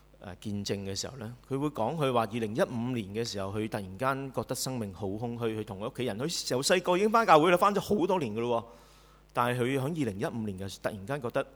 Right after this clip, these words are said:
生命好，好，覺得好冇意義，點解自己會噉樣？好唔想再係噉。佢就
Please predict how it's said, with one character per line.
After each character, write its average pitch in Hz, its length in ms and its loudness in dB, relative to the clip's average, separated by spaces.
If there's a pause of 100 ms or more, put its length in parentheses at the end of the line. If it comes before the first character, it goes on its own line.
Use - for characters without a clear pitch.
(420)
生 139 220 -4
命 98 160 -6
好， 95 120 -8 (440)
好， 127 180 -6
覺 120 120 -2
得 151 180 -6
好 110 120 -12
冇 139 220 -4
意 98 320 -8
義， - 60 -20
點 117 180 -10
解 113 140 -2
自 117 160 -8
己 123 100 -8
會 101 140 -6
噉 90 160 -10
樣？ 90 200 -10 (280)
好 - 100 -4
唔 131 180 -2
想 110 220 -4
再 117 120 -2
係 92 180 -6
噉。 - 80 -18 (1120)
佢 123 260 -2
就 98 360 -2